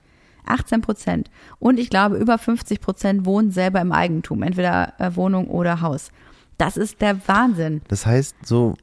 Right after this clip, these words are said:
Speaker 2: naja, zusammenrechnen kann man's ja nicht so richtig.
Speaker 1: Ja, nicht so richtig. Ich bin jetzt
Speaker 2: Aber
Speaker 1: auch keine
Speaker 2: also
Speaker 1: Statistik-
Speaker 2: deutlich über fünfzig Prozent haben halt den gleichen Quitschquatsch durchgemacht, <laughs> den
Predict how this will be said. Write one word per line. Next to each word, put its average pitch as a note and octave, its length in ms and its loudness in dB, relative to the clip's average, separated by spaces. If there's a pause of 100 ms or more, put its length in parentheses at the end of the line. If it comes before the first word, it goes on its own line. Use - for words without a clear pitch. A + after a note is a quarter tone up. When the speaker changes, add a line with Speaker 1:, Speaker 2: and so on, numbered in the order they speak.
(520)
Speaker 2:
naja, G2+ 180 4
zusammenrechnen G#2+ 600 2
kann A2 140 0
man's G#2+ 200 2
ja F#2 80 2
nicht F2+ 160 -2
so F2 100 -4
richtig. F2+ 400 -2
Speaker 1:
Ja, F3 160 0
nicht F3+ 160 0
so F3 60 -2
richtig. - 520 -6 (840)
Ich - 140 -8
bin G3 100 2
jetzt F#3+ 100 4
Speaker 2:
Aber G2+ 140 6
Speaker 1:
auch - 40 6
keine E3+ 180 4
Speaker 2:
also E3+ 220 2
Speaker 1:
Statistik- G#2 120 2
Speaker 2:
deutlich C#3+ 340 2
über A#2+ 160 2
fünfzig C3 380 -2
Prozent A2+ 480 -2
haben A#2 220 2
halt G#2 180 0
den G2+ 140 0
gleichen A2 260 0
Quitschquatsch - 420 -4
durchgemacht, - 500 0
<laughs> - 20 -
den A2 80 2